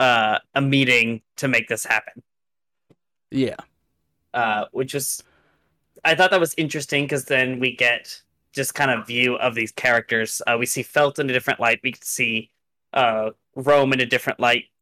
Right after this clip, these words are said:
Speaker 1: obviously, 'cause he's alive this go around.
Speaker 2: Mm-hmm.
Speaker 1: But we get some, like, good characterization from
Speaker 2: Ladies
Speaker 1: these
Speaker 2: and
Speaker 1: characters,
Speaker 2: gentlemen, we
Speaker 1: uh,
Speaker 2: are
Speaker 1: in this
Speaker 2: back
Speaker 1: moment.
Speaker 2: after wa-
Speaker 1: Uh,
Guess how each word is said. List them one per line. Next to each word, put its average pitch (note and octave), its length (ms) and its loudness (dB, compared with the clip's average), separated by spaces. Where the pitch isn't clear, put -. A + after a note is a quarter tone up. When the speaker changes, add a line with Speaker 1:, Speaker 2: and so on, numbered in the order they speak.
Speaker 1:
obviously, C3 340 0
'cause A2 300 -4
he's A2+ 140 -6
alive G#2+ 360 2
this A#2 140 -14
go G#2+ 160 -4
around. G#2 300 -2
Speaker 2:
Mm-hmm. A2+ 240 -8
Speaker 1:
But D3+ 220 2
we D#3 80 -2
get E3+ 160 2
some, D#3 180 -2
like, A#2+ 300 -2
good D#3 260 0
characterization A2+ 880 0
from A2 180 -8
Speaker 2:
Ladies G#2+ 160 -8
Speaker 1:
these - 20 -14
Speaker 2:
and E3 80 -10
Speaker 1:
characters, A2 480 -4
Speaker 2:
gentlemen, D3 160 -10
we A#2+ 120 0
Speaker 1:
uh, G#2+ 100 0
Speaker 2:
are A#2+ 200 -6
Speaker 1:
in A2 60 -10
this G#2+ 180 -8
Speaker 2:
back A#2+ 100 -8
Speaker 1:
moment. A2 180 -10
Speaker 2:
after C3+ 240 -14
wa- B2 80 -18
Speaker 1:
Uh, A#2+ 540 4